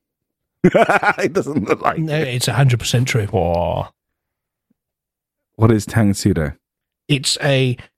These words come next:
Speaker 2: Korean martial art that formed the sport that is now Taekwondo.
Speaker 3: Oh.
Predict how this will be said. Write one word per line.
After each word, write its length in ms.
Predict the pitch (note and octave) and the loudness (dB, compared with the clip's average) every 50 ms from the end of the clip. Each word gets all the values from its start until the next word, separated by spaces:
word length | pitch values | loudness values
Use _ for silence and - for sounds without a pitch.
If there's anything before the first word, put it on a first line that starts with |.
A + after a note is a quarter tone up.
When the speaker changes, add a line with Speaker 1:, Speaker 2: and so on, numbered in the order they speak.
| _ - | _ -2
Speaker 2:
Korean 380 | - D#3+ C#3+ D3+ E3+ E3 D#3 D#3+ | 0 2 4 4 6 6 6 6
martial 360 | D#3+ D3+ D3+ - - C3+ C#3 | 6 6 4 2 0 0 0
art 280 | C3+ A#2+ F#2+ G#2 - - _ - | 0 0 -2 -4 -8 -12 _ -6
that 160 | A#2 A#2+ - | -6 -6 -6
formed 340 | - - - B2 A#2+ B2 A#2 | -2 0 2 2 4 2 2
the 40 | A2+ | 0
sport 540 | - - - D#3 D3 A#2+ F#2+ G2 - - _ _ _ | -2 -2 0 0 0 0 -2 -4 -6 -8 _ _ _
that 100 | - G#2+ | -6 -4
is 160 | G#2 G#2+ - | -4 -2 0
now 460 | A#2+ A2 A2 G#2 F#2+ F#2 F#2 G#2 G#2 - _ _ _ - | 0 0 0 -2 -4 -4 -6 -6 -8 -8 _ _ _ -8
Taekwondo. 640 | - A2+ G2+ G2 - G#2 G2+ G2 F#2 F#2 - G2 - _ _ _ _ _ _ _ _ _ _ - | -6 -6 -6 -4 -6 -6 -6 -6 -6 -8 -10 -12 -14 _ _ _ _ _ _ _ _ _ _ 2
Speaker 3:
Oh. 260 | A2 G#2+ G#2 G2 F#2 | 2 4 4 2 -2